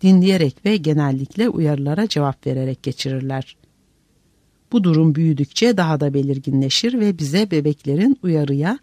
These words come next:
açlığını düşündürür. Beş aylık bir bebek için yemeğe devam etmek, eğer çevresinde ilgi çekici bir şeyler varsa, oldukça zor olmalıdır. Nitekim bir yaşındaki bir bebek yeni pijamasının üstündeki güzel şekilleri görmesini engellediği gerekçesiyle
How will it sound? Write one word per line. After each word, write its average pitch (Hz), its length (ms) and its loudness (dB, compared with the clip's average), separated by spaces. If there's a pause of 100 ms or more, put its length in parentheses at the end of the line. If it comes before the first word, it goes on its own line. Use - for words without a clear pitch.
(140)
açlığını 147 580 0
düşündürür. 127 720 -4 (1300)
Beş 262 260 2
aylık 143 400 0
bir 139 180 0
bebek 139 300 -2
için 254 360 4
yemeğe 160 400 4
devam 139 380 -2
etmek, 208 460 -4
eğer 156 220 -2
çevresinde 156 720 0
ilgi 156 300 -6
çekici 147 420 -6
bir 147 100 0
şeyler 139 480 -2
varsa, 131 420 -6
oldukça 170 560 -2
zor 147 240 0
olmalıdır. 127 760 -4 (1000)
Nitekim 214 580 2
bir 185 140 2
yaşındaki 143 680 0
bir 135 200 -2
bebek 147 440 -4
yeni 170 200 4
pijamasının 143 680 0
üstündeki 139 640 -4
güzel 156 280 0
şekilleri 139 640 -4
görmesini 135 520 -2
engellediği 135 680 -4
gerekçesiyle 131 840 -6